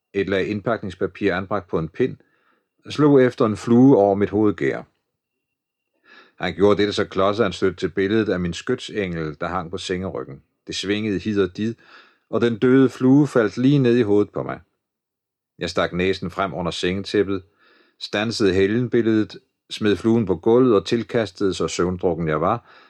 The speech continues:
Karl Ivanovic et rasende blik. Han vedblev i sin brogede, vatterede sloprok med bælte af samme stof, sin røde strikkede kalot med kvast og sine bløde gedeskinstøvler og gå langs væggen,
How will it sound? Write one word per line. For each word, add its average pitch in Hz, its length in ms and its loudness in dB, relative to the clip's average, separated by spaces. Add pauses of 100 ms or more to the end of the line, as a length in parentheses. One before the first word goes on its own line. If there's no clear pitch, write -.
(180)
Karl 101 260 0
Ivanovic 95 640 -2
et - 140 -4
rasende - 380 -2
blik. - 360 -14 (1080)
Han 131 180 0
vedblev 139 400 6
i 104 140 0
sin 104 200 -6
brogede, 107 500 4
vatterede 101 440 0
sloprok 113 520 0
med 90 100 -6
bælte 98 340 -2
af 82 100 -2
samme 95 280 -2
stof, - 600 -6
sin 85 240 -8
røde 95 360 0
strikkede 92 400 -2
kalot 87 500 -4
med 78 80 -6
kvast - 520 -6 (320)
og 98 100 -6
sine 95 240 -2
bløde 101 420 2
gedeskinstøvler 107 1160 0
og 92 100 -12
gå 117 280 0
langs 95 380 -4
væggen, 98 480 -2